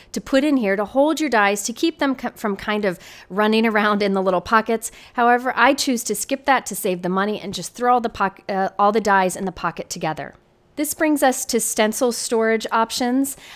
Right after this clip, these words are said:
Um, stens-, I'm talking about the type of stencils that most card makers use. They're usually six by six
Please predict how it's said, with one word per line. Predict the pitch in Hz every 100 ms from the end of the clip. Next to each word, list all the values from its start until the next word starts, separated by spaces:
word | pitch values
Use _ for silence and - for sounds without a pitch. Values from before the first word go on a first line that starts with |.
| -
Um, | 208 202 196
stens-, | - - 311 311 -
I'm | 294
talking | 320 294
about | 269 247
the | 226
type | 240 226
of | 226
stencils | - 220 202 220 202
that | 190
most | 196 202 -
card | - 208
makers | 202 185 185 180
use. | 185 170 160 - -
They're | - 214
usually | 220 220 262 311 302
six | 254 - 240 -
by | - 226
six | 220 - 220 220